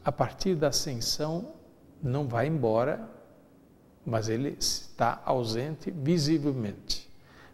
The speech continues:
para daí para diante continuar presente com os apóstolos, com a igreja, através da, do Espírito Santo,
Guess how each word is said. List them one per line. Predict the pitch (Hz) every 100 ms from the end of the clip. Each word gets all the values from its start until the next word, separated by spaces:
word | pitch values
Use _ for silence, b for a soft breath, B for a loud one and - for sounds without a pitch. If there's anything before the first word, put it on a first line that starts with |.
| -
para | 135 113
daí | 110 113 175
para | 165 127
diante | 101 131 196 196 196
continuar | - 208 202 185 143 135
presente | - 175 160 110 113 190 175 - 101 - - -
com | 117 151 160
os | 120
apóstolos, | 107 - 101 117 - 104 107
com | - 151 185
a | 165
igreja, | 110 107 120 120 - B B B B
através | 151 - 151 107 104 104 -
da, | 107 104 - - - -
do | 135 151
Espírito | 170 - 160 135 127 151
Santo, | - 160 139 104 -